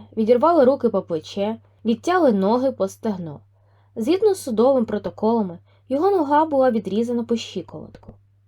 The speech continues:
Насіос сказав, що Гай старший відчайдушно боровся за своє життя. Після вбивства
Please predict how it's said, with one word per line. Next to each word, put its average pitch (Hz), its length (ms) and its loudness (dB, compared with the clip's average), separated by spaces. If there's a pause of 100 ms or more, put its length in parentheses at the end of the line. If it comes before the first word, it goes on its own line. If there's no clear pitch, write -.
(300)
Насіос 240 560 0
сказав, 233 520 -2
що 240 200 0
Гай 302 200 2
старший 254 520 -2
відчайдушно 226 680 -2
боровся 226 480 0
за - 20 -14
своє 165 360 -10
життя. 160 400 -18 (640)
Після 220 280 -4
вбивства 196 600 -4